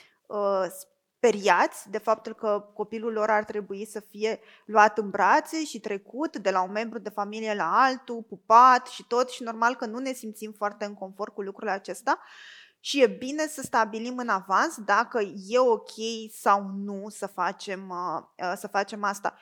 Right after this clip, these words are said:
Și ce mai puteam să mai discutăm puțin ar fi legat de programul de liniște și de somn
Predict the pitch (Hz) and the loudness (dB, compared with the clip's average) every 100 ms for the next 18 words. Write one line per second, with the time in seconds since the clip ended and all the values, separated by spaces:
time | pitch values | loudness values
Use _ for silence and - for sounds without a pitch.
0 | - - - - 311 311 311 - 269 285 | -20 -20 -16 -8 -2 -2 -4 -6 -6 -4
1 | 294 262 233 - 240 262 269 269 - 269 | -8 -8 -10 -14 -8 -8 -8 -12 -10 -8
2 | 254 - 254 233 226 254 220 233 226 233 | -8 -8 -10 0 0 -2 -4 -4 -4 -8
3 | 214 214 233 226 220 214 226 233 - 220 | -6 -6 -6 -4 -4 -4 -10 -12 -6 -8
4 | - 196 190 - - 208 262 | -8 -14 -16 -16 -10 -6 -6